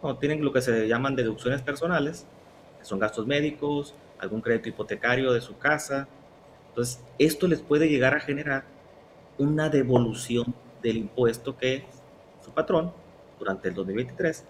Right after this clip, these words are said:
les estuvo reteniendo en su nómina, ¿no? Entonces, de manera así general, eso, eso sería el,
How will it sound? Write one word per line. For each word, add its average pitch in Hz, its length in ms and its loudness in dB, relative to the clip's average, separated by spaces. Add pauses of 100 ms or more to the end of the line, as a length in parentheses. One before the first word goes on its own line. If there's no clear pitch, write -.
(300)
les 104 120 -6
estuvo 113 320 0
reteniendo 101 480 0
en 104 40 -6
su 101 140 -12
nómina, - 400 -10
¿no? - 140 -18
Entonces, 120 240 -4
de 117 80 2
manera 117 400 4
así - 180 -4
general, 131 460 2 (440)
eso, - 240 -16
eso 123 160 -6
sería 113 420 0
el, 95 280 -8